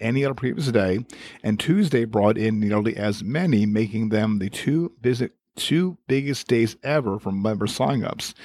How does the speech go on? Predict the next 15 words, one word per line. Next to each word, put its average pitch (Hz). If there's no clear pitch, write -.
Prime 113
members 117
bought 110
more 113
than 104
one 117
hundred 139
seventy-five 117
million 123
items 117
during 101
the 92
Prime 95
Day 90
stretch. -